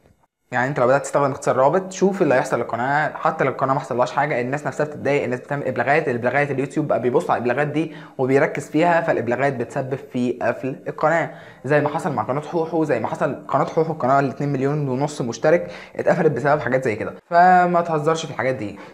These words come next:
اما اقول لك ان اختصار رابط فيه مشاكل وبلاش تشتغل اختصار رابط، بطل اختصار رابط. انا نفسي كنت باخد فلوس من اختصار رابط، ودلوقتي بقيت ابطل اختصار.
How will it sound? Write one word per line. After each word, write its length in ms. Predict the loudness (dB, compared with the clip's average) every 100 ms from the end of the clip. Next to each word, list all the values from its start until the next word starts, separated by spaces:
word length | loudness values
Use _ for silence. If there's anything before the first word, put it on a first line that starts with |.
| -6 -2
اما 160 | 4
اقول 200 | 6 4
لك 160 | 2 -2
ان 60 |
اختصار 280 | -4 0 2
رابط 360 | 6 4 4 -2
فيه 180 | -2 0
مشاكل 480 | 2 2 2 0
وبلاش 400 | -2 2 2 0
تشتغل 360 | -4 0 2 2
اختصار 340 | -2 0 2
رابط، 420 | 6 6 6 0 -10 -18 -20 -20 -20 -20 _ 2
بطل 260 | 4 4
اختصار 280 | -2 -2 0
رابط. 220 | 0 -2
انا 300 | -2 2 2
نفسي 360 | 2 0 -2 -4
كنت 140 | -4
باخد 260 | -4 -4 -6
فلوس 160 | -6 -4
من 60 |
اختصار 260 | -4 2 4
رابط، 260 | 2 0
ودلوقتي 240 | -2 0 0
بقيت 140 | 2
ابطل 280 | 0 0 -2
اختصار. 340 | -2 2 0